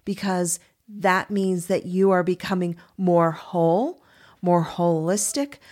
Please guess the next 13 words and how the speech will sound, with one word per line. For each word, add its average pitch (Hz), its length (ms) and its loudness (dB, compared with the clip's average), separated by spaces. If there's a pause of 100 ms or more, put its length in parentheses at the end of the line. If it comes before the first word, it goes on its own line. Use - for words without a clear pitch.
(160)
more 180 220 2
connected 170 540 -4
to - 120 -8
your 160 100 -2
higher 156 300 0
consciousness, - 920 -6 (240)
because 202 340 0
that's 208 380 0
your 202 120 2
higher 170 280 0
consciousness. 240 580 -6 (320)
It 277 240 0
sees 277 840 -2